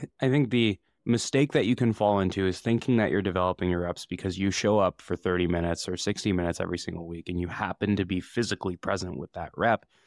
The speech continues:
But a lot of those one-on-ones, I think back, ten minutes of it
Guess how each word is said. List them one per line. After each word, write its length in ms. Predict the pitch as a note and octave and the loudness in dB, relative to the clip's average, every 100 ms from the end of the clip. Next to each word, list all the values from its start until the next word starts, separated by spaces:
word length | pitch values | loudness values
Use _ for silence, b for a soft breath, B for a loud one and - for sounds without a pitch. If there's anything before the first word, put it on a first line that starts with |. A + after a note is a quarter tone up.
| _ _ - | _ _ 0
But 240 | G#2 G2+ - | 2 2 -2
a 60 | - | 0
lot 240 | A2+ B2+ | 4 4
of 60 | D#3 | 6
those 240 | A#2+ G#2+ | 4 4
one-on-ones, 560 | F#2 G#2 A2+ G2+ F#2 F2 | 2 2 2 2 0 -2
I 80 | E2+ | -4
think 280 | - A2 F#2+ | -2 -2 0
back, 360 | F#2 G2+ - - _ _ _ - | 0 -2 -4 -14 _ _ _ -8
ten 240 | G#2+ F#3 | 0 2
minutes 300 | B2 F#3+ F3 | 4 4 2
of 100 | G2 | -2
it 180 | D#2+ - | -4 -6